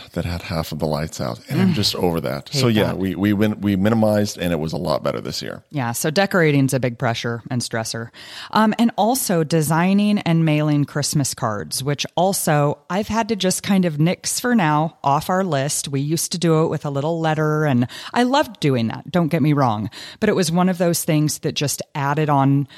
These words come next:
Speaker 2: and, and I had to prioritize and, and just think to myself, "It's okay. We're not gonna do that for right now anyway."
Speaker 1: Yeah, for sure. Holiday parties, right? It seems like most places have holiday parties,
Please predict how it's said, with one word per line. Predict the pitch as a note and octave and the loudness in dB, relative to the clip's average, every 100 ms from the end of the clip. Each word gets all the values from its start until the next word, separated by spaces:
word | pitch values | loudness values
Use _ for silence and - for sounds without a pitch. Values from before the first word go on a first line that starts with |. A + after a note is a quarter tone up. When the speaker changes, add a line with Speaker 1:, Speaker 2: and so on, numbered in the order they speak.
| - - - | -20 -8 0
Speaker 2:
and, | D#3+ D3+ | 2 2
and | D3 | 2
I | C#3+ | 2
had | D3 D3+ | 2 0
to | C#3+ | 0
prioritize | C#3+ D#3 C#3 C3+ C#3 D3 C3+ C3+ C#3 | -2 0 2 2 2 0 0 0 0
and, | B2+ B2+ | 2 2
and | C3 C3 | 2 0
just | C3+ B2+ - - - _ _ _ _ _ | 0 -2 -4 -6 -12 _ _ _ _ _
think | D#3+ C#3 | -2 0
to | - | 0
myself, | C#3+ C3 C3+ - | 0 2 0 -2
"It's | D3+ D#3 | 0 0
okay. | C3+ D3+ C3+ C3 - _ _ | 2 2 2 0 -4 _ _
We're | D3+ | 2
not | C#3+ C3 | 2 2
gonna | C#3 B2+ A#2 _ - | 0 0 -2 _ 0
do | C#3 | 2
that | A#2+ A2 - - _ _ _ | 2 0 -4 -10 _ _ _
for | E3 | 2
right | B2+ A2+ | 2 2
now | A#2+ G#2 | 2 0
anyway." | G#2 - D#2 E2+ | -2 -2 -4 -4
Speaker 1:
Yeah, | D#2+ D#2+ | -4 -6
for | - G2 | -6 -4
sure. | - F2 - - - | -2 -2 -4 -14 -4
Holiday | D3+ E3 C3+ | 2 2 2
parties, | C3+ C#3 D#2+ C#2 - | 2 0 0 -4 -6
right? | - F#2 G#2 | 0 2 2
It | F#2+ | 0
seems | - A2 G2 | 0 0 2
like | F#2+ - | 0 0
most | F#2 F2+ G#2+ - | 2 2 2 -2
places | - F2+ F#2 F#2 | -2 0 0 -2
have | - F#2 | -2 -2
holiday | - F#2 F#2 | 0 0 0
parties, | F2 F2 F2 G2 A2+ | 0 0 0 0 -2